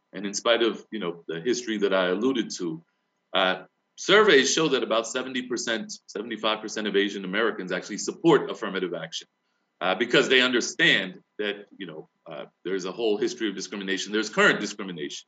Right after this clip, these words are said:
You know, we are a society that has not eliminated racism by any means. Uh, so they understand there's parallels between the, uh, uh,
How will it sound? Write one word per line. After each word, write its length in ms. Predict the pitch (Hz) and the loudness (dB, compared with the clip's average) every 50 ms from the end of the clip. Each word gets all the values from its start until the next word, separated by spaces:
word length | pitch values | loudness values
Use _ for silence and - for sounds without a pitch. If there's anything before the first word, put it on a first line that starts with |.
| _ _ | _ _
You 60 | 80 | -20
know, 80 | 76 76 | -14 -12
we 160 | 82 87 87 | -8 -6 -4
are 320 | 85 85 82 87 87 85 - _ - - - - - _ _ _ | -4 -4 -4 -4 -6 -8 -12 _ -20 -20 -20 -20 -20 _ _ _
a 160 | - 92 95 | -2 -2 -2
society 520 | 92 - 110 104 107 117 107 107 107 113 110 | 0 -2 -4 0 2 2 4 4 4 4 4
that 140 | 113 104 101 | 4 4 4
has 140 | 107 104 | 4 2
not 300 | 110 127 120 117 - - | 2 0 0 0 0 -2
eliminated 540 | 104 107 104 101 101 98 95 92 92 90 85 | -4 -2 -2 -2 -2 -2 -2 -2 -2 -2 -2
racism 480 | 92 92 90 90 - 98 85 90 92 90 | -2 -2 -2 -4 -6 -8 -12 -14 -10 -6
by 200 | 90 90 87 87 | -6 -4 -4 -4
any 200 | 98 98 95 90 | -6 -8 -10 -12
means. 460 | 87 85 85 85 85 85 - - - _ _ _ _ _ _ - | -14 -12 -12 -12 -10 -10 -10 -12 -12 _ _ _ _ _ _ 0
Uh, 140 | 104 117 117 | 0 2 2
so 140 | - 165 | 4 4
they 120 | 160 180 180 | 6 6 6
understand 440 | 185 170 156 - - 165 143 117 110 | 6 6 4 4 4 4 4 4 4
there's 180 | 110 107 107 | 2 0 0
parallels 680 | - - 139 139 131 120 110 101 92 90 92 92 90 | -2 0 2 4 4 4 4 2 2 0 0 -2 -6
between 500 | - 101 - - 113 104 95 92 92 90 - _ _ _ _ _ _ | -10 -12 -12 -10 -8 -6 -6 -6 -6 -8 -12 _ _ _ _ _ _
the, 360 | 95 101 92 95 92 90 - - _ _ - | -6 -4 -2 -2 -4 -6 -10 -16 _ _ -18
uh, 140 | - - - - - _ _ _ _ _ | -16 -16 -18 -18 -20 _ _ _ _ _
uh, 40 | 76 | -20